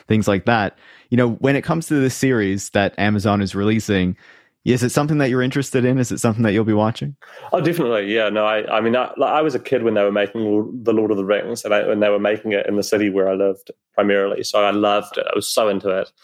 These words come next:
Speaker 2: You know, we, I camped out for all the red carpet premieres that they had, you know, and they had the world premiere in Wellington,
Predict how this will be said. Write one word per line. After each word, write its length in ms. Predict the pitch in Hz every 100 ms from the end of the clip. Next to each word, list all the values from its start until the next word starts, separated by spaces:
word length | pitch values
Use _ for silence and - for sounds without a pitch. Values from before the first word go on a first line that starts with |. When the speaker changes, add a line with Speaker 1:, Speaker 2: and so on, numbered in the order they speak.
| _ _
Speaker 2:
You 100 | -
know, 180 | 107 98
we, 100 | 104
I 80 | 107
camped 340 | - 117 107
out 280 | 110 104 113
for 120 | -
all 80 | 110
the 120 | 101
red 180 | 98 101
carpet 320 | - 107 -
premieres 460 | - 107 104 101 95
that 80 | 98
they 200 | 101 101
had, 280 | 101 98 - _
you 120 | 110
know, 80 | 101
and 80 | 104
they 40 |
had 100 | 110
the 60 | 104
world 280 | 113 131
premiere 400 | - 104 98 95
in 80 | 95
Wellington, 500 | 101 98 95 101 98